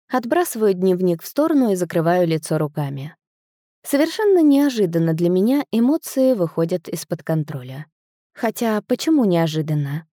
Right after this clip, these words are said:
Каждый раз, когда меня оставляют в одиночестве, наружу выплывает все, что я отказываюсь анализировать и переживать, пока нахожусь в гуще событий. Ночной бой,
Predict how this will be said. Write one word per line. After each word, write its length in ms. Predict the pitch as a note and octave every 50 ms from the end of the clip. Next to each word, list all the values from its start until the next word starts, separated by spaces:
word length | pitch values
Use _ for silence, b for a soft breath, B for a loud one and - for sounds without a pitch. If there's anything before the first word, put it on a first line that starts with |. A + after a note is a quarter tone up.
| _ _ _
Каждый 340 | - - D#4 F4+ - C#4 B3+
раз, 260 | A3 G4+ G4 F4+ -
когда 320 | - A3+ G#3 F#3 F#3 F#3 F#3+
меня 420 | G#3+ A3 G#3 G3+ F#3+ F#3 F#3 F3 -
оставляют 680 | - G3 F3+ - - G3 F#3 F#3+ F#3+ F3+ E3+ E3 E3 E3
в 60 | E3+
одиночестве, 800 | F3 E3 F3 E3+ F#3+ C4 C#4 - F#3+ E3 - - E3+ D#3 D3+ D#3 - _ _ _
наружу 500 | G#3+ G#3+ G3+ F#3+ F#3 A3 C#4 D4+ E4 D4+
выплывает 640 | B3 A3+ G3+ - F#3+ F3+ E3+ F3 F3 F3 E3+ E3
все, 320 | - - - - - A3 C#4+
что 180 | - - -
я 200 | B3+ B3 B3+ - -
отказываюсь 720 | - F#3 E3+ - - D#3+ D#3 D#3+ F3+ E3 E3+ E3+ D#3+ - -
анализировать 800 | - F3 E3+ E3 D#3+ D#3 D#3 D3+ G#3 C4 C4 G3+ E3 D#3 - - - _ _
и 140 | - G#3 A3
переживать, 720 | - D4+ D4 D#4 D#4 D#4+ E4+ D#4 F#3 D#3 D3+ D3+ - - _ _ _ _ _ _
пока 260 | - E3+ - F3 E3+
нахожусь 520 | F3 - - - E3 D#3+ D#3+ G3 G#3+ -
в 100 | F3 D#3
гуще 300 | D3+ D#3+ D#3+ D#3 - E3+
событий. 640 | D#3 - F#3 F3 D#3 D3 C3+ - - - - - _ _ _ _ _ _ _ _ _ _ _ _ _ _ _ _ -
Ночной 420 | A#3 C4 - - - F#4 F#4+ F#4
бой, 400 | A3 F#3+ G3 G#3+ C4 C#4+ D4